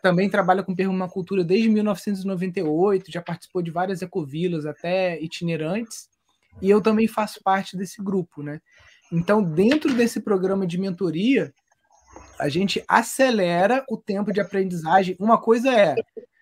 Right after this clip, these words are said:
você tem o teu login e tua senha lá da Hotmart pra você assistir o curso. Aí você tem que se planejar pra assistir o curso. A, encontrar aquela motivação, aquela disposição pra assistir, né?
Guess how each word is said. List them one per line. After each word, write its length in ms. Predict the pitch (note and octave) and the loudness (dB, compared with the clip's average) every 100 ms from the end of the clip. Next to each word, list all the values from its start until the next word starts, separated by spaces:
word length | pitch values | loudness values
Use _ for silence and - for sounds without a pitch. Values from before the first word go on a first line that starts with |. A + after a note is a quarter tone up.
| G3+ - | -10 -8
você 240 | D#3+ D#3+ F#3+ | -8 -6 -6
tem 180 | G#3+ A3 | -2 -2
o 60 | |
teu 160 | A3 A3 | 2 2
login 520 | G3+ F3+ F3+ A#3 B3 A3 | 4 2 0 -2 -4 -10
e 80 | |
tua 200 | F3+ A3 | -2 -2
senha 340 | G3 - F#3+ F3+ | -2 -6 -6 -4
lá 100 | F3 | -4
da 140 | E3+ | -4
Hotmart 720 | E3+ E3 F3 D#3 G#3+ A3+ - - _ _ _ | -4 -6 -8 -4 -4 -4 -12 -16 _ _ _
pra 120 | F3+ | -4
você 240 | F3 F#3 G3 | -2 0 -4
assistir 300 | F3+ F3 A3+ | -4 -6 -4
o 80 | A3+ | -4
curso. 480 | B3 D3 A#2+ - - | -2 -2 -4 -18 -10
Aí 100 | D#3 | -8
você 140 | D3+ F3 | -8 -6
tem 140 | F3 | -6
que 60 | E3+ | -6
se 100 | D#3 | -8
planejar 440 | E3+ G#3+ G#3 G3+ | -6 -2 -2 -2
pra 100 | F#3+ | -4
assistir 220 | - - | -14 -14
o 40 | A3 | -10
curso. 460 | A#3 G#3+ E3+ - _ _ _ _ _ _ _ _ - | -6 -6 -6 -12 _ _ _ _ _ _ _ _ -2
A, 180 | F#3 G3 | 2 2
encontrar 540 | G#3 G3+ A3 G3 G#3 A#3 | 0 2 2 2 6 4
aquela 260 | A#3 A3+ | 6 2
motivação, 720 | G#3+ G#3+ G#3+ G3 F#3+ - G3 | 2 -2 0 -2 -2 -4 -4
aquela 260 | F#3+ G3 F#3 | -2 -2 -4
disposição 540 | E3 - F#3 F3+ F3 | -4 -2 -2 -2 -8
pra 120 | E3+ | -6
assistir, 600 | E3+ G#3+ - - A3 A3+ | -8 -6 -8 -6 -2 -2
né? 240 | G3+ F#3+ | -2 -4